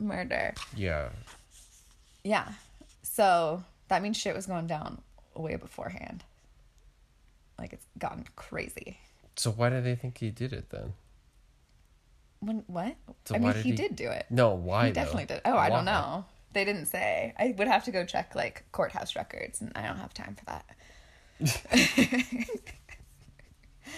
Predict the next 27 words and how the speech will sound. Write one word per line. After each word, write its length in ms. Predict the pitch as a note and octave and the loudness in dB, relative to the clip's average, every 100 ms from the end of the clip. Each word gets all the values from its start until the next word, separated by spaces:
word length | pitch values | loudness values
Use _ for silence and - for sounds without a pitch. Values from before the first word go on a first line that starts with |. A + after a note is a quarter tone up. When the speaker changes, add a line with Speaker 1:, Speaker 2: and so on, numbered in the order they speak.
| - - | -14 -14
Speaker 1:
K 180 | - A#3+ | 4 6
B 160 | G3 B3 | 6 6
O 100 | F#3 | 10
I 160 | F3+ | 10
did 180 | G#3 F#3 | 10 6
not 200 | G3+ D#3+ | 6 6
tell 200 | G3 F#3+ | 6 6
me, 240 | F3+ D3 C#3 | 6 2 0
okay? 720 | F3 - G3+ F3 B3+ - C4 - | 0 4 6 8 6 2 -2 -4
<laughs> 60 | - - - - - - - - - - | -20 -20 -20 -20 -16 -16 -16 -20 -16 2
Um, 380 | A3 A3 D#3+ - - | 4 6 2 -4 2
anyway, 360 | A#3+ B3 F3+ E3+ | 6 6 4 2
so 420 | - A3+ G#3+ F#3+ - - - - - - - | 2 4 4 2 -2 -16 -20 -20 -20 -20 -8
the, 340 | - A3 G#3+ F#3+ | 2 4 6 2
so 160 | - G#3 | 0 6
that's 260 | G#3+ A#3+ - | 8 8 8
all 220 | F3+ F3+ | 6 6
fact. 480 | G3+ - B2 - - - | 6 4 4 2 -6 -2
Like, 200 | E3+ - - - | -2 -2 -10 -8
I 120 | F3 | -6
mean, 260 | D#3+ - E3 E3+ - - - - - | -4 -6 -10 -12 -20 -20 -20 -20 -2
it's 160 | A3+ - | 0 2
pretty 280 | - C#4+ | 2 4
much 240 | A#3 F3+ - | 4 4 2
fact. 380 | C3+ - - - - - | 0 0 -4 -18 -20 2
That 200 | G3+ A#3 | 4 8
happened. 540 | G3 F#3+ E3+ E3 D#3+ | 6 6 4 2 0